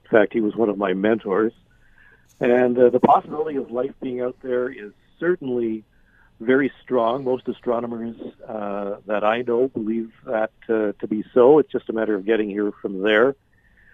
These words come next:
But we do have all these pesky flying things, these U F Os that are being reported, uh, throughout the world and certainly in Canada as well. And, uh, you know, it's very tempting to think that,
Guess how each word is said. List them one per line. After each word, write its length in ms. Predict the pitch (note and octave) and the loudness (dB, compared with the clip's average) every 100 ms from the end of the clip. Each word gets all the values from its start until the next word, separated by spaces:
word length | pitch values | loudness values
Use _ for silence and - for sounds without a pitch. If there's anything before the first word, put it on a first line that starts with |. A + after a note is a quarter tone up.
| - - | -12 2
But 120 | C#3+ | 4
we 120 | C#3+ | 4
do 80 | F3 | 4
have 160 | A3 D#3 | 4 4
all 160 | E3 | 2
these 160 | D3+ C3 | 0 -8
pesky 540 | - E3+ - C#3+ C3 - | -10 -10 -10 -12 -12 -10
flying 300 | D3+ E3+ E3+ | -8 -6 -8
things, 380 | A2 G2+ D3 | -10 -10 -10
these 180 | A2+ G2+ | -12 -6
U 140 | C3 B2 | -2 0
F 120 | - | 0
Os 260 | B2 C3 B2 | -2 -2 -4
that 140 | A2 | -8
are 200 | G2+ F#2+ _ _ _ _ - | -8 -12 _ _ _ _ -4
being 180 | B2+ | -4
reported, 640 | A2+ - C3+ B2+ A#2+ B2 - | -4 -6 -2 0 -2 -6 -6
uh, 400 | A2+ G#2+ G2+ G2 - | -2 0 -2 -4 -2
throughout 300 | C#3+ D3 - | 0 0 -2
the 80 | |
world 400 | A#2 B2 D3+ F#3 | 0 2 2 0
and 240 | C#3+ G2+ F#2 | -6 -12 -10
certainly 280 | C#3 C#3+ A#2+ | -10 -8 -10
in 120 | G#2+ | -10
Canada 560 | G2+ - B2 B2 G#2+ F#2+ | -10 -4 -2 0 -2 -4
as 60 | F#2+ | 0
well. 320 | C3+ C3 G2 - _ _ _ _ _ _ | 4 4 2 -4 _ _ _ _ _ _
And, 480 | A2+ A2 A2+ A2+ A2 | -6 -2 -2 -4 -4
uh, 420 | A#2 A2+ G#2+ A2 - - | -2 0 -2 -4 -10 -14
you 80 | |
know, 120 | B2+ C3+ | -10 -6
it's 180 | A#2+ | -8
very 300 | G#2+ C#3 E3 | 0 2 2
tempting 420 | - C#3 E3 C#3+ A#2 | -2 -6 -4 -4 -4
to 100 | G#2+ | -6
think 220 | C3 B2+ | -8 -4
that, 220 | G#2+ | -4